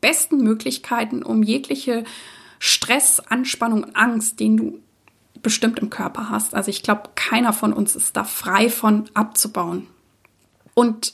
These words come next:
wie ich eben schon sagte, Angst ist im eigentlichen Sinne gut. Aber es geht auch jetzt darum, dass wir da nicht irgendwie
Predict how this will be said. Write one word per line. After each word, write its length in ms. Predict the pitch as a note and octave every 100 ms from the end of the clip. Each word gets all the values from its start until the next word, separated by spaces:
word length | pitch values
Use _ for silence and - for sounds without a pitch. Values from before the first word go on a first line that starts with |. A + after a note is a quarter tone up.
| -
wie 120 | A3
ich 140 | B3 -
eben 200 | B3 B3
schon 220 | A#3+ A#3
sagte, 480 | A3 B3+ C4 - - -
Angst 560 | A3 D4 G#4 - - - _ _ _ _
ist 160 | A3+ G#3
im 140 | E3+
eigentlichen 640 | - F3 C4 F4+ D4+ C#4+ A3+
Sinne 240 | A3+ A3
gut. 540 | - F#3+ A#2+ - - _ _ _ -
Aber 600 | G#3 B3+ E4 G#3 C4 - - - - -
es 200 | A3 G#3+
geht 220 | B3 A#3+
auch 200 | - G#3+
jetzt 400 | - A#3+ C#4+ -
darum, 300 | C#4+ B3+ A#3+
dass 200 | A#3 A3
wir 80 | B3
da 140 | A3+ A3
nicht 260 | A3+ -
irgendwie 720 | - A#3 B3+ A3+ A3+ A3 -